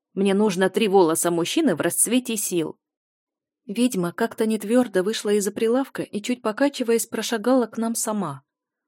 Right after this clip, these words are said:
Уже было подняла руку к волосам Малинового, но тот вдруг встрепенулся. "А ну, руки убери, ведьма!" сказал он твёрдо. И если бы в конце не перешёл почти на писк,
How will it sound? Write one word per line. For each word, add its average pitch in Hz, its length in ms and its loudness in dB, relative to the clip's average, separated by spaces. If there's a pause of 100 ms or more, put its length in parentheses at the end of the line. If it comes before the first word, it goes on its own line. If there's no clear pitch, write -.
Уже 185 240 0
было 190 240 6
подняла 190 440 2
руку 190 240 -2
к - 60 -16
волосам 180 440 2
Малинового, 180 680 -2 (220)
но 156 160 -6
тот 196 280 -2
вдруг 185 340 -2
встрепенулся. 160 920 -6 (880)
"А - 160 -6
ну, 180 240 0
руки 214 300 2
убери, 175 320 6
ведьма!" 156 500 2 (300)
сказал 165 420 0
он 160 140 -4
твёрдо. 147 520 -4 (320)
И 196 120 -6
если 202 240 -2
бы 185 100 -4
в - 80 -6
конце 202 300 -4
не 190 100 0
перешёл 180 400 -2
почти - 300 -8
на 180 120 -4
писк, - 380 -6